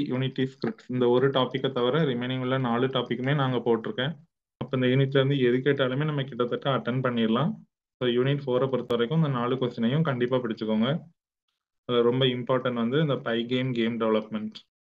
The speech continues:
Then Unit five, Unit ஃபைவ்ல இந்த developing two D and three D interactive games using Pygame. So, இந்த games using Pygame வந்து கண்டிப்பா கேட்பாங்க. Pygame-னு இருக்கிற questions வந்து போன யூனிட்லயும் படிச்சுக்கோங்க, இந்த யூனிட்லயும் படிச்சுக்கோங்க.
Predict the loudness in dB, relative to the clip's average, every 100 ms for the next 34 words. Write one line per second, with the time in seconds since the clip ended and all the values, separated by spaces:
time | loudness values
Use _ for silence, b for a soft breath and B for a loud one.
0 | _ _ _ -6 -2 0 0 0 0 -2
1 | -2 0 0 2 0 -4 -4 -2 0 0
2 | 0 2 2 2 0 0 0 0 2 0
3 | -2 -4 -4 0 0 -2 0 -2 0 -2
4 | 0 0 0 -2 -4 -4 -4 -4 0 0
5 | 2 -2 -2 0 0 2 4 4 4 2
6 | 0 -2 -2 0 -2 0 -2 0 -2 -2
7 | -2 -2 -2 -2 -4 -4 -2 0 -2 -6
8 | _ _ _ _ 0 2 4 4 4 2
9 | 0 -2 -2 -4 -4 -4 -4 2 4 4
10 | 0 -16 _ -2 0 2 2 2 2 2
11 | 0 -2 -2 0 0 2 2 0 -2 -2
12 | 0 -2 -4 -4 0